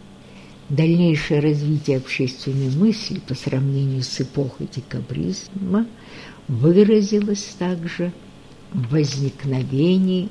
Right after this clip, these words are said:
у Герцена и у Огарева интереса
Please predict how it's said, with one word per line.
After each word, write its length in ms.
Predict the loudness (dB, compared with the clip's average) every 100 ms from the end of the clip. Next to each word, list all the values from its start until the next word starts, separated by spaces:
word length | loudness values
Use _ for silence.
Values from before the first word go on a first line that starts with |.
| -4
у 100 | -2
Герцена 720 | 0 2 2 0 -8 -6 -4
и 140 | -4 -4
у 140 | -4
Огарева 640 | -6 -4 -2 -2 -2 -4 -10 -12 -20 -20 -6
интереса 1120 | 6 6 6 2 2 2 2 2 -2 -4 -4